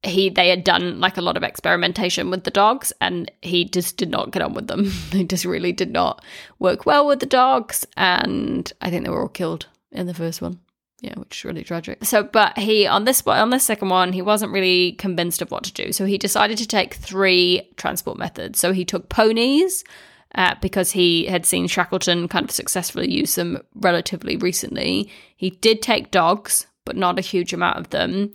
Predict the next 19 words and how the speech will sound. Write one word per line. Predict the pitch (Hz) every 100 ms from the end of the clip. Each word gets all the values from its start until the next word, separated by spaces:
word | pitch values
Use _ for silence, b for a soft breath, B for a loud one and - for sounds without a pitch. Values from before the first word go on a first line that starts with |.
| -
And | 202 214
then | 214
he | 208 -
also | - 240 262
took | 262 294 -
motor | 196 185 190
transport | 202 - - - - -
for | -
the | 175
first | 175 151 143 -
time. | - 170 - - 175 B B B
And | 196 185
that | 180 202 - -
was, | 190 185 175 175 175 - - _
they | 185 180 180
had | 180 185
kind | - 190
of | 175
adapted, | - - 208 - - - 175 165 175